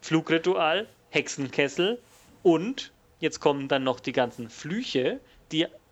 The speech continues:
no-, im Zorn gesprochen werden können, ähm, oder eben übers Vertrautentier und permanent sein können. Hallo, permanente Flüche auf jemanden?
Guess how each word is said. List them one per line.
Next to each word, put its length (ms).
no-, 220
im 360
Zorn 380
gesprochen 480
werden 300
können, 360
ähm, 360
oder 300
eben 240
übers 240
Vertrautentier 800
und 320
permanent 600
sein 340
können. 320
Hallo, 220
permanente 640
Flüche 420
auf 140
jemanden? 540